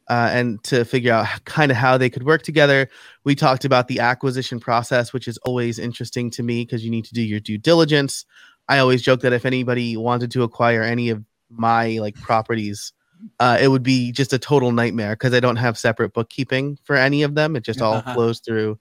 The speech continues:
Speaker 1: and you're supposed to, um, uh, or you're gonna have to kinda figure that out later. So, um, and, and we, yeah, we just had a pretty candid conversation about,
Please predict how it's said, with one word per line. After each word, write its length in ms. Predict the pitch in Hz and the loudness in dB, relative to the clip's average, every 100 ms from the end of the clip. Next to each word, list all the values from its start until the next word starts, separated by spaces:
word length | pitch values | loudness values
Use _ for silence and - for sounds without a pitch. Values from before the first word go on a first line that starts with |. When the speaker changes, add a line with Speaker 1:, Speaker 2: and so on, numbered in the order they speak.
| _ - - | _ -20 -6
Speaker 1:
and 160 | 151 165 | 0 4
you're 100 | 165 | 4
supposed 400 | 160 175 226 - | 2 2 2 4
to, 240 | 120 107 - | -2 -4 -2
um, 420 | 127 123 123 131 _ _ _ _ _ _ | 0 0 -2 -6 _ _ _ _ _ _
uh, 460 | 113 92 55 - 151 - | -8 -8 -8 -4 -2 2
or 240 | 156 147 | 4 4
you're 260 | 143 143 135 | 4 2 4
gonna 160 | 139 | 2
have 180 | 127 123 | 4 0
to 100 | 120 110 | -2 -8
kinda 220 | - 131 113 | -4 -4 -2
figure 320 | - 117 110 | -4 -4 -4
that 180 | 110 104 | -4 -4
out 240 | 104 90 | -6 -8
later. 320 | 107 104 95 | -8 -8 -10
So, 320 | 101 123 113 110 - - - - | -4 0 0 0 -10 -20 -16 0
um, 460 | 143 139 135 131 - _ _ _ | 4 4 0 -6 -12 _ _ _
and, 500 | 156 156 156 156 147 - | 0 2 2 -2 -8 -4
and 240 | 165 170 180 | -2 0 -2
we, 100 | 220 | -6
yeah, 240 | - 247 | 2 2
we 80 | 143 | 2
just 160 | 143 | 0
had 120 | 170 165 | 0 0
a 40 | |
pretty 240 | - 156 | 0 -2
candid 300 | 147 151 147 | 0 -2 -2
conversation 600 | 139 147 135 131 135 - | -2 -4 -4 -6 -6 -4
about, 440 | 139 127 120 120 | -2 0 2 2